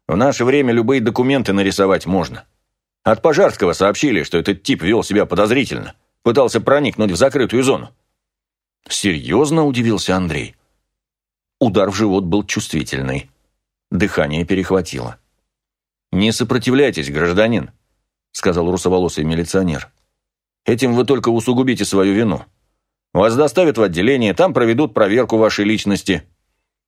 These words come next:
«Старший сержант Куриной», — неохотно представился он. «А это старший сержант Воропаев». «Пошел!» — Воропаев толкнул его. «Прямо потом налево, не оборачиваться. И не испытывайте, гражданин, наше терпение. Леха, забери у него вещмешок».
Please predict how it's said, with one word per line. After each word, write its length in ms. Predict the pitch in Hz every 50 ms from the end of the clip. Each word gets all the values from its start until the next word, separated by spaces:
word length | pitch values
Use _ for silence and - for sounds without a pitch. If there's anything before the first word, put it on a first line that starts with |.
| _ _
«Старший 360 | - - - 135 131 110 127 113
сержант 420 | 120 120 110 107 113 123 110 -
Куриной», — 520 | - 117 120 117 113 113 113 107 87 71 69
неохотно 420 | 76 80 80 - 95 87 - 80
представился 640 | 76 85 85 - - - 80 76 76 71 - - 90
он. 160 | 78 65 60 - _ _ _ _ _ _ _ _ _ _ _
«А 160 | - 87 104 135
это 140 | 156 156 135
старший 340 | - - 147 139 - 131
сержант 400 | 117 - 123 107 101 120 117 98
Воропаев». 600 | 92 98 101 98 - - 98 90 82 71 - - _ _ _ _ _ _ _ _ _ _ _ _
«Пошел!» — 600 | - 104 107 - - 120 123 113 95 76 64 - _ _ _ _ _ _ _ _ _ _ -
Воропаев 440 | 85 90 90 92 - 95 87 78 -
толкнул 400 | - 95 92 90 - 101 92 85
его. 280 | 78 69 65 64 - - _ _ _ _ _ _
«Прямо 360 | - 107 117 123 123 120 117 104
потом 300 | 110 104 - 113 107 104
налево, 520 | 107 104 104 104 101 90 80 69 - - _ _ -
не 100 | 80 101
оборачиваться. 800 | 104 104 117 127 123 113 95 - - 78 69 - - - - - _ _ _ _ _ _ _ _ _ _ -
И 100 | 87 104
не 100 | 120 127
испытывайте, 460 | - - 160 143 120 135 123 120 117
гражданин, 500 | 110 123 123 101 95 117 120 120 113 107
наше 260 | 113 113 101 - 101
терпение. 640 | 90 110 110 90 - 107 101 87 80 65 60 - _ _ _ _ _ _ _ _ _ _ _ _ _ -
Леха, 320 | 107 131 139 - 131 120
забери 340 | 104 120 117 131 139 139 127
у 60 | 110
него 220 | 101 98 95 90
вещмешок». 640 | 90 90 85 - - 95 101 95 - 73 - -